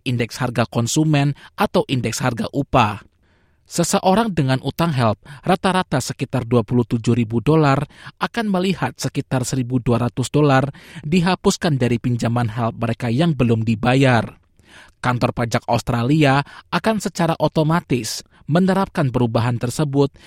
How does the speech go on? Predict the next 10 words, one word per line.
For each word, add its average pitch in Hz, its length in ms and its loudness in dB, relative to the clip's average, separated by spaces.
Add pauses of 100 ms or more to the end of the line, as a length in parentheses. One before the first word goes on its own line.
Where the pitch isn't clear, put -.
(160)
kepada 208 320 0
setiap 185 480 -4
orang 156 320 0
yang 123 160 0
memiliki 120 720 -2
pinjaman 139 480 0
mahasiswa. 113 880 -2 (560)
Jason 151 320 0
Clare 123 260 0
mengatakan 131 840 0